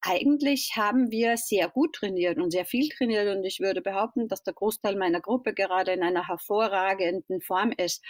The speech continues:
Das ganz große Problem, und das zieht sich als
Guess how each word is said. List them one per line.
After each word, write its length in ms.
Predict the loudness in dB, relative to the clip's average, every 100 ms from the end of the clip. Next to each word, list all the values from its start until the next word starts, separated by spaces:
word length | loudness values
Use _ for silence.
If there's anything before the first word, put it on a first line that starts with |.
| -14 -14 -14 -12
Das 120 | -4
ganz 240 | 0 2 2
große 320 | 0 2 0
Problem, 480 | -2 -2 0 0 0
und 120 | -2
das 160 | -4 -2
zieht 260 | -2 0
sich 200 | -2 -2
als 400 | -2 -4 -8 -12